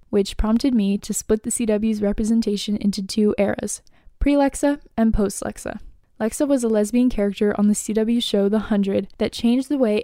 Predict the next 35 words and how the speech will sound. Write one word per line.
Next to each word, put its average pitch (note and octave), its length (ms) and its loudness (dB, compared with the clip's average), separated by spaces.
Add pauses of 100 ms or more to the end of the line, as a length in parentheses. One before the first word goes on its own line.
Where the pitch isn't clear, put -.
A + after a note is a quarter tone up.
everyone C4+ 440 2
in A#3+ 140 2
the A3 80 0
industry G#3 500 -2
sees A3+ 400 -4
and A3 140 -2
treats G#3 360 -6
L G#3 120 0
G G3+ 140 -4
B G#3 160 -4
T G3 140 -8
characters G3 520 -4
on G3+ 220 -2
T G3+ 160 -6
V. G#3+ 240 -2 (240)
She - 140 -4
was G#3 100 0
a G#3 60 -2
guest G3+ 220 -2
star C4 180 2
character G#3 460 0
that - 160 -2
first - 320 -2
appeared G#3 340 0
in G#3 140 0
season A#3 400 2
two, G#3 280 2
episode G#3+ 420 0
six - 300 -4
of G#3 140 -6
The A#3 80 0
Hundred G#3 440 0
and A3 140 2
was G#3+ 240 2
instantly A3+ 560 2